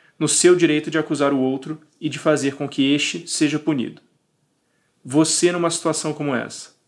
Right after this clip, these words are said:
se desculparia ou acusaria? Quem se desculpa se declara culpado.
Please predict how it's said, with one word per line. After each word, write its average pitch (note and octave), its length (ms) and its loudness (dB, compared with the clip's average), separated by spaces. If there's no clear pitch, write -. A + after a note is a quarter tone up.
se - 180 -4
desculparia D3 800 2
ou D3+ 120 4
acusaria? C3+ 580 -2
Quem E3+ 160 -2
se E3 140 -4
desculpa F#3 560 0
se - 120 -2
declara D#3 360 4
culpado. C3 560 0